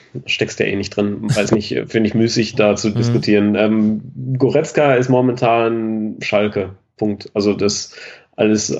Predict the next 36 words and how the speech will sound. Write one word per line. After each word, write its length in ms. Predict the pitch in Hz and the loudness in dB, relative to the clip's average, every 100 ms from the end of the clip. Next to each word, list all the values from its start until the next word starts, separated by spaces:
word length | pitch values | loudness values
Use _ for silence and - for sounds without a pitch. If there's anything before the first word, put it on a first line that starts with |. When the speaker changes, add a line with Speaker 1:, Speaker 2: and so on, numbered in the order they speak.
| - - | -6 -8
Speaker 1:
wenn 340 | 127 - 120 | -6 0 2
der 100 | 113 | 4
nicht 180 | 117 117 | 2 0
spielt, 420 | - 120 117 107 | 0 4 4 4
dann 120 | 104 | 2
ist 140 | 101 - | 2 2
Schalke 300 | 107 104 101 | 0 0 0
direkt 260 | 98 104 | -2 0
mal, 480 | 104 95 98 95 - 98 98 98 | 2 2 4 2 2 2 2 2
äh, 40 | |
dreißig 400 | - 101 104 - | 2 2 0 -2
Prozentpunkte 560 | - 107 101 104 95 104 | -2 0 -2 -2 -4 -2
schlechter. 600 | 110 101 - 101 98 - | -2 -2 -2 -4 -4 -2
Und, 460 | 101 101 92 - | 0 0 -2 -4
ähm, 380 | - 98 98 101 | 0 0 0 0
wenn 160 | 101 107 | 2 4
der 80 | 110 | 4
auf 100 | 107 | 0
dem 100 | 104 | 0
Platz 260 | 104 104 | 0 0
ist, 160 | 98 - | -2 0
dann, 300 | 98 98 95 | 0 0 -2
dann 100 | 95 | -2
macht 220 | 95 - | -2 0
er 140 | 110 | 0
wirklich 320 | 101 101 - - | 0 -4 -4 -2
alles. 240 | 101 98 | -2 -2
Der 100 | - | -2
ist 140 | 107 | 0
das 140 | 107 104 | 0 0
Ein-Mann-Mittelfeld 1000 | 104 101 101 104 101 104 104 98 98 92 | 0 2 4 4 4 0 2 2 2 0
und 240 | 98 95 - - - - - - _ _ _ _ | -2 -6 -12 -20 -20 -18 -20 -20 _ _ _ _
über 500 | 120 127 127 117 104 | 2 4 4 4 4
und 240 | 101 101 | 2 -2
um 240 | 113 123 117 | -4 -2 0
den, 340 | 107 107 107 | 2 2 0